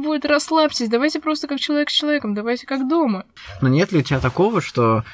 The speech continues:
Speaker 2: он тогда подумает: «Блин, она меня спалила, что я переживаю, и теперь ещё меня поддерживает»?
Speaker 1: А ты знаешь, что многие
Speaker 2: Она такая уверенная, что я, типа, что она меня поддерживает.
Speaker 1: <laughs> Многие там блогеры, гости, которые приходят, они говорят о том, что да, мы там волнуемся, и я говорю: «Это нормально».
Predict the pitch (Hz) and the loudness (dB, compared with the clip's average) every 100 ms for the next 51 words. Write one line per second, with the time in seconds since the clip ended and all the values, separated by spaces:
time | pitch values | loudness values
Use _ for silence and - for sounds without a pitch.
0 | - - 123 127 123 117 123 123 120 120 | -18 0 2 2 2 2 2 2 4 2
1 | 120 156 160 160 156 151 151 139 - 160 | 2 2 2 0 0 0 -2 -4 -4 -2
2 | 147 151 131 - 156 131 143 147 151 156 | 0 0 -2 -4 -4 -2 -2 0 2 4
3 | 151 143 147 147 - 151 - 185 180 208 | 2 2 0 -2 -2 -2 -2 -2 -2 -2
4 | 196 165 160 165 - 220 226 226 269 - | -2 0 0 -2 -4 -2 0 2 0 0
5 | 262 240 247 226 233 - - 151 151 160 | 0 2 0 0 2 2 4 4 4 4
6 | 143 131 127 - 135 123 127 - 131 120 | 4 2 2 2 2 2 -2 -6 -6 -2
7 | 127 123 - 135 131 123 131 131 127 - | -2 -2 0 0 0 0 2 2 2 -2
8 | 147 - - 285 240 247 233 226 226 202 | -6 -6 -6 -2 2 2 2 2 2 2
9 | 196 190 190 202 226 214 196 190 190 214 | -4 -4 -2 -2 0 0 0 -2 0 0
10 | 233 220 196 196 185 202 208 262 285 - | 0 -6 -6 -6 -6 -6 -2 0 0 -4
11 | - - - - 208 214 214 220 226 240 | -16 -20 -20 -8 -2 2 4 2 4 2
12 | 226 220 214 - 214 190 185 214 226 233 | 2 0 -2 -2 -4 -2 0 2 4 4
13 | 220 208 196 196 202 202 202 208 196 202 | 2 -2 -2 -4 -4 -4 -2 -2 -2 -2
14 | 240 - 220 202 202 196 190 190 208 202 | -2 -4 -6 -4 -4 -6 -8 -8 -8 -8
15 | 196 196 196 208 | -6 -8 -8 -8